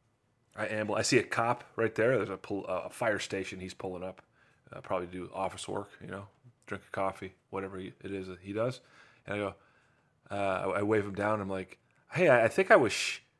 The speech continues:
shot." And my attitude and the way I, you know, I said it, he's like, "What? What do you mean?" He was incredulous. "You, you mean you got shot?"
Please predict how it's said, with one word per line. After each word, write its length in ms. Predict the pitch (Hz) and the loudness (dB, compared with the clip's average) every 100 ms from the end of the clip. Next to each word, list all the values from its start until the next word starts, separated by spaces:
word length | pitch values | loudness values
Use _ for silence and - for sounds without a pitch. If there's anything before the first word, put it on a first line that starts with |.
| _ - | _ -8
shot." 800 | - - 196 202 135 - - - _ - | -6 -4 2 2 2 -2 -10 -12 _ -8
And 260 | 107 101 110 | -6 -4 4
my 180 | 110 | 4
attitude 560 | 104 110 113 - 110 110 | 8 6 6 2 2 2
and 80 | 98 | 0
the 60 | |
way 240 | 95 101 98 | -2 0 0
I, 120 | 95 - | -4 -6
you 60 | |
know, 200 | 101 87 - | -6 -4 -4
I 120 | 92 | -4
said 300 | - 107 101 | -2 0 0
it, 140 | 113 | 0
he's 160 | 98 92 | -2 -10
like, 140 | 85 | -8
"What? 200 | 90 131 | -4 -4
What 120 | - 123 | -4 -6
do 60 | |
you 40 | 110 | -6
mean?" 200 | 92 85 _ _ _ _ _ _ _ _ - | -8 -14 _ _ _ _ _ _ _ _ -10
He 140 | 104 | -6
was 160 | 98 90 | -6 -6
incredulous. 580 | 87 117 92 85 - - _ - | -4 -4 -4 -8 -14 -18 _ -12
"You, 100 | 101 | -6
you 220 | 127 135 | -4 -2
mean 120 | 113 | -2
you 60 | 92 | -2
got 160 | 90 | -4
shot?" 540 | - - 95 92 - | -4 -4 -6 -10 -12